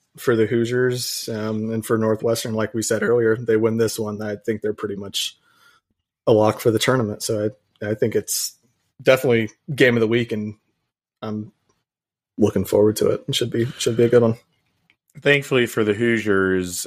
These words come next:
Speaker 2: um, this game is not, um, Saturday at noon, although I'm now looking
Speaker 1: Yeah.
Speaker 2: down the schedule and seeing that, uh, we do get that game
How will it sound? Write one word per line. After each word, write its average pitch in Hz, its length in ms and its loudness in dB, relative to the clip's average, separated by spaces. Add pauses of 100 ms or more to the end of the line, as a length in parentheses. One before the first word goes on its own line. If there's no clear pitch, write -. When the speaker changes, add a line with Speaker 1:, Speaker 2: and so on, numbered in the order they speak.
Speaker 2:
um, 85 720 -6 (280)
this 98 180 -4
game 90 260 -4
is 87 180 -6
not, 87 600 2 (120)
um, 80 680 -2 (580)
Saturday 92 680 0
at 82 160 2
noon, 87 680 -2 (120)
although 85 260 -2
I'm 85 160 -2
now 87 140 -2
looking 90 240 0
Speaker 1:
Yeah. 87 120 -2
Speaker 2:
down 90 260 -2
the 87 80 -6
schedule 98 500 -2
and 87 120 -8
seeing 87 460 -6
that, 82 300 -2
uh, 85 200 0
we 85 380 -10
do 90 320 -4
get 87 300 -2
that 85 280 2
game 87 540 -8